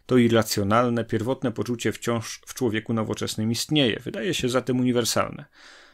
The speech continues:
Lovecraft pozostaje, rzecz jasna, w kręgu kultury chrześcijańskiej. To też taką właśnie chrześcijańską świętość pokazuje w przegranej walce z niepojętnym, wstrętnym złem.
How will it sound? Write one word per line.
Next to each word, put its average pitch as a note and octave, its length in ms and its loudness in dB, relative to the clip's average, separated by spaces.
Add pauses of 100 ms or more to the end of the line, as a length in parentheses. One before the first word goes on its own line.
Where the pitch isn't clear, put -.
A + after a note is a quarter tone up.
(320)
Lovecraft D3 420 2
pozostaje, B2 560 0
rzecz F2+ 220 -6
jasna, G2 380 -4
w - 80 -14
kręgu A2+ 320 -4
kultury A2 360 -4
chrześcijańskiej. C3 760 -2
To G2+ 120 -4
też - 260 -2 (180)
taką E3 280 2
właśnie F#2+ 460 -4 (680)
chrześcijańską A2+ 800 0
świętość A2 540 -8
pokazuje G#2+ 460 -2
w - 80 -18
przegranej G#2+ 540 0
walce G2 360 -2
z - 80 -4
niepojętnym, G2+ 680 -4
wstrętnym G#2+ 560 -8
złem. - 320 -10